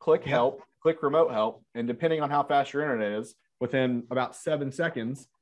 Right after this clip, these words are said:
Speaker 1: I'm controlling your computer, and I can go through and show you what's going on, help you diagnose. And the thing is, it's not just answering a question. Like, everybody that works here that answers the phones,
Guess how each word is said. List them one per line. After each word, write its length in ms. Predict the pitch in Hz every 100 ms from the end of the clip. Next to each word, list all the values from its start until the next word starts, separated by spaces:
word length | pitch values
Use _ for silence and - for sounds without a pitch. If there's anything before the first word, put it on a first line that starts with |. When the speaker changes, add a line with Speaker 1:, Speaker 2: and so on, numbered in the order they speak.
| _
Speaker 1:
I'm 240 | 110 143 151
controlling 580 | 139 135 139 139 135
your 200 | 127 127
computer, 520 | 120 113 147 117 78 - _ _ -
and 140 | 117
I 100 | 123
can 380 | 135 135 120 117 _ _ -
go 120 | 135
through 420 | 139 139 135 135 135
and 200 | 117 113
show 300 | - 147 139
you 500 | 135 131 131 131 127 _
what's 260 | 123 135 -
going 280 | 160 151
on, 340 | 139 135 135 135
help 320 | 123 135 135
you 60 | 147
diagnose. 880 | 131 135 131 127 127 127 127 - - _ _
And 140 | 131 135
the 60 |
thing 260 | 131 170 165
is, 240 | 180 151 -
it's 160 | 135
not 220 | 170 175 151
just 220 | 160 156
answering 320 | 143 147 151 131
a 60 |
question. 320 | 123 - -
Like, 120 | 101 101
everybody 320 | 151 202 202
that 160 | 185 113
works 260 | 123 127 -
here 300 | 170 175 185
that 100 | 135
answers 340 | 127 135 147 127
the 80 |
phones, 500 | 120 127 143 196 196